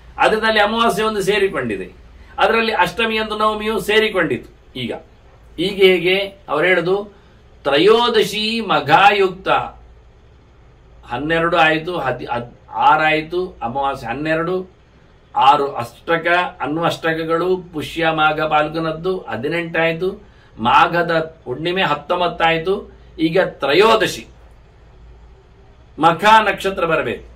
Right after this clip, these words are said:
ಅದು ಇಪ್ಪತ್ತು. ಮತ್ತೊಂದು ಇನ್-, ಇಪ್ಪತ್ತೊಂದು. ವರ್ಷ ಋತುವಿನಲ್ಲಿ ತ್ರಯೋದಶಿ ಮಖ ಇದ್ದದ್ದು ಶ್ರಾವಣದದ್ದು ಮತ್ತೆ ಭಾದ್ರಪದದ್ದು.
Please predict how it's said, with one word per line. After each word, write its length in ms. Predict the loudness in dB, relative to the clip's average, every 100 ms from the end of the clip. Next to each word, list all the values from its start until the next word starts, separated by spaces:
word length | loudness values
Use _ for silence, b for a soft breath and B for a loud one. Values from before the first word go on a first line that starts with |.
| -20 -20 -20 -16 -2
ಅದು 140 | -2
ಇಪ್ಪತ್ತು. 580 | -2 -2 -2 -2 -10 -20 -20 -20 -20 -20 -20 -20 -20 -20 -20 -20 -6
ಮತ್ತೊಂದು 320 | -2 2 2 2
ಇನ್-, 220 | -2 -4
ಇಪ್ಪತ್ತೊಂದು. 680 | -2 -2 0 -2 0 -2 -2 -12 -20 _ -20 -20 _ _ -8 0
ವರ್ಷ 220 | 0 4
ಋತುವಿನಲ್ಲಿ 720 | 2 2 -2 0 0 -2 -6
ತ್ರಯೋದಶಿ 760 | -2 2 4 2 0 -2 -4 -2
ಮಖ 260 | -2 0 2 2
ಇದ್ದದ್ದು 580 | 0 -2 -2 -2 -4 -4
ಶ್ರಾವಣದದ್ದು 680 | 2 4 6 2 -2 -4 -2
ಮತ್ತೆ 200 | 0 4
ಭಾದ್ರಪದದ್ದು. 640 | 4 4 -6 -10 -18 -20